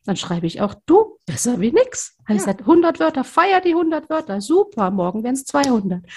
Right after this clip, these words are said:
Speaker 1: <laughs>
Speaker 2: Ja, ja. Ähm, auf jeden Fall. Ich würde mal ganz kurz, ähm, zum Lesen zurück, äh, kommen.
Speaker 1: Mhm.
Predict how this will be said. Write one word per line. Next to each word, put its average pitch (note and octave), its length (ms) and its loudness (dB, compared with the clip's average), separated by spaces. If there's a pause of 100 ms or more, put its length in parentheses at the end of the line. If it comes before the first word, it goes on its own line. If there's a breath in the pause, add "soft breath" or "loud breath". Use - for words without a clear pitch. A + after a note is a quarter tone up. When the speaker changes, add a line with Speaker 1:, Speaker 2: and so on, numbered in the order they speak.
Speaker 1:
<laughs> - 540 2
Speaker 2:
Ja, F4 340 0 (260)
ja. A3+ 260 -4 (880 loud breath)
Ähm, G3 380 -4 (140)
auf F3 120 -12
jeden G3+ 280 -4
Fall. F#3+ 360 -8 (280 soft breath)
Ich - 180 -4
würde C4+ 120 2
mal B3 100 2
ganz B3 220 -4
kurz, C#4+ 220 -6 (320)
ähm, G3+ 400 -4
zum G#3 140 -6
Lesen C4 280 0
zurück, - 380 -10
äh, F#3 280 -4
kommen. A#3 280 2
Speaker 1:
Mhm. D4 240 6